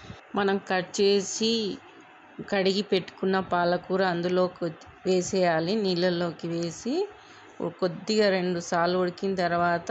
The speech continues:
ఇలా తీసి పక్కన చల్లారనివ్వాలి. ఆ తర్వాత స్టవ్ వెలిగించి మరలా కడాయి పెట్టి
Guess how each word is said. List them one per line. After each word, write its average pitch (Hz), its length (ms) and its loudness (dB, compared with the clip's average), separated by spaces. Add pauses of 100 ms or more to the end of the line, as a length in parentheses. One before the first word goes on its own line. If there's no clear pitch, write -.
ఇలా 202 240 0
తీసి 180 320 -8
పక్కన 185 400 -4 (100)
చల్లారనివ్వాలి. 170 1080 -2 (640)
ఆ 190 140 0
తర్వాత 180 480 0
స్టవ్ 185 380 2
వెలిగించి 180 760 -2
మరలా 190 440 -2
కడాయి 175 480 0
పెట్టి 175 460 -6